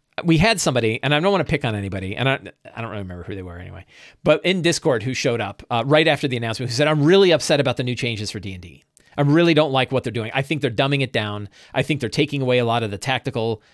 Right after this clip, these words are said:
nuances and interest, uh, of, of monsters," right? Which is a very valid opinion, right? And that opinion I'm not arguing with. Other people like it or whatever, right? But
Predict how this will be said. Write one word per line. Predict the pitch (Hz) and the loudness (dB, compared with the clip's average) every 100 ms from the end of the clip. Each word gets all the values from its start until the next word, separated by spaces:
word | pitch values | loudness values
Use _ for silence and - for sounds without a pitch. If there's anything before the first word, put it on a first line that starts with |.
| - | -4
nuances | 135 139 135 120 123 | 2 4 2 0 -2
and | 110 | -4
interest, | 107 107 110 104 - - - _ _ | -4 -4 -2 -4 -6 -14 -20 _ _
uh, | 120 110 107 | 0 0 0
of, | - 123 95 - | 0 0 0 -6
of | 104 | -4
monsters," | 104 92 - - - | -4 -6 -10 -14 -12
right? | 110 120 - - | -6 -6 -8 -8
Which | 160 170 | -2 0
is | 180 | 2
a | 175 | 2
very | 170 175 | 4 2
valid | 170 139 131 | 4 2 0
opinion, | 127 135 98 80 - _ _ | -4 -6 -8 -12 -20 _ _
right? | - 120 - | -6 -4 -4
And | 135 | 0
that | 156 | 0
opinion | 165 196 180 | 2 0 0
I'm | 127 | 0
not | 120 117 | 0 0
arguing | 110 98 92 80 | -2 -4 -10 -14
with. | - _ - - | -20 _ -20 -4
Other | 175 156 | 0 2
people | 156 151 135 120 _ _ - | 2 2 0 0 _ _ -8
like | 113 107 | -4 -2
it | 165 - | -2 0
or | |
whatever, | 113 107 139 185 - _ _ _ - | -2 -2 -2 -2 -6 _ _ _ -2
right? | 139 139 - | 0 0 -2
But | 123 160 165 156 | -4 2 2 2